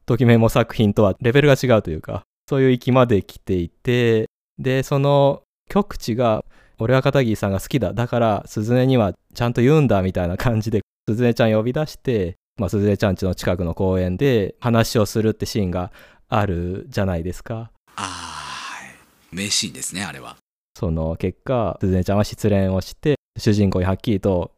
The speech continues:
Speaker 1: 「鈴音は妹なんだ」的なことを言われて、血の滲むようなセリフをいろいろ言うんですよね。「私の方が片桐さんより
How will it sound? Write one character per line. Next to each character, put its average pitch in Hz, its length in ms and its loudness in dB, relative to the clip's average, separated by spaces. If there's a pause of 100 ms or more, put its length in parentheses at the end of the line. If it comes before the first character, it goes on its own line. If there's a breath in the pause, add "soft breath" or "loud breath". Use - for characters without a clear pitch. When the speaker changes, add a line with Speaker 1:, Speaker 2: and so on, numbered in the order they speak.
(100)
Speaker 1:
「鈴 98 280 -4
音 92 100 0
は 92 80 2
妹 95 320 0
な 98 120 2
ん 95 60 0
だ」 90 120 -2
的 104 200 -2
な 110 80 0
こ 123 120 -2
と 123 80 2
を - 20 4
言 127 60 2
わ 131 80 2
れ 135 80 -2
て、 135 260 -2 (320)
血 135 120 0
の 151 120 4
滲 147 240 4
む 156 80 4
よ 147 80 6
う 123 40 6
な 98 80 4
セ 107 140 2
リ 101 80 2
フ 98 140 0
を 90 160 0
い 107 100 -4
ろ 101 120 2
い 101 40 2
ろ 98 80 2
言 110 120 2
う 120 200 2
ん 90 360 -4
で 90 180 -4
す - 140 -8
よ 95 120 -2
ね。 107 280 -2 (520)
「私 147 380 0
の 151 120 0
方 139 260 2
が 95 140 0 (200)
片 131 260 2
桐 120 120 6
さ - 180 0
ん 101 80 6
よ 110 100 6
り 95 160 0